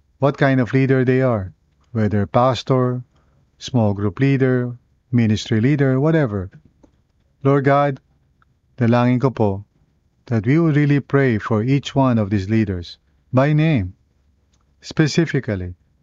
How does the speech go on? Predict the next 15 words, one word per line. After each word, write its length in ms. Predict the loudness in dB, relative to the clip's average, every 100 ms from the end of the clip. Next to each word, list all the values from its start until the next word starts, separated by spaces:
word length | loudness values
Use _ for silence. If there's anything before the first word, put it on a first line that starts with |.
| _ _ _ -2
personally. 720 | 0 2 0 0 0 -4 -8 -14 _ _ _ _ _ _ _ _ _ -2
And 160 | 2 2
if 240 | 0 -4 -10 _ 0
prompted 400 | 0 2 0 0
by 160 | 2
your 160 | 2 0
Spirit, 480 | -2 0 0 0 0
Lord, 320 | -2 -2 -4
I 160 | -4 -4
pray 480 | -2 -2 -2 -6 -12 _ _ _ _ _ _ -2
that 160 | 2
we 80 | 2
would 160 | 2 2
also 320 | 0 2 0
respond 720 | 0 -2 -2 0 0 -2